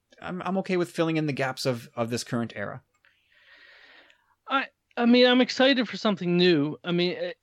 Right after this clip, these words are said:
Speaker 2: I, I, I d-, can't tell now that we kinda have a better idea of what it is. I mean, I mean, we have for some time now, uh, since February, but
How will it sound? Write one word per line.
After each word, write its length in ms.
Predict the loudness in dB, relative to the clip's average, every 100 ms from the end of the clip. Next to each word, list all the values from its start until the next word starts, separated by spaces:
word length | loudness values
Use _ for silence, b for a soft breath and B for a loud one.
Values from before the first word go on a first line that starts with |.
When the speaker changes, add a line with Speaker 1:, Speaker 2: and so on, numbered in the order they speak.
| -2
Speaker 2:
I, 100 | 0
I, 80 | 2
I 80 | 0
d-, 160 | -2 -4
can't 360 | -2 -2 -2
tell 480 | -2 2 4 6 4 -2 -4
now 200 | 0 0
that 160 | 0
we 120 | -2 -6
kinda 360 | -2 -2 -2 -4 _ _ -10
have 240 | -8 -6
a 60 | -2
better 280 | 2 4
idea 300 | 4 4 0
of 80 | -2
what 260 | -2 -2 -2
it 140 | -4
is. 480 | -6 -6 -6 -12 -20 _ _ _ _ _ _
I 60 | -8
mean, 140 | -6
I 60 | -6
mean, 240 | -8 -6
we 120 | -2 0
have 280 | 2 2
for 260 | 0 -8 -8
some 220 | -10 -14
time 340 | -10 -6 -6 -6
now, 260 | -8 -12 -14 -20 _ -16
uh, 160 | -14
since 260 | -14 -14 -12
February, 720 | -4 -4 -2 -8 -8 -10 -12 -4
but 380 | -2 0 -4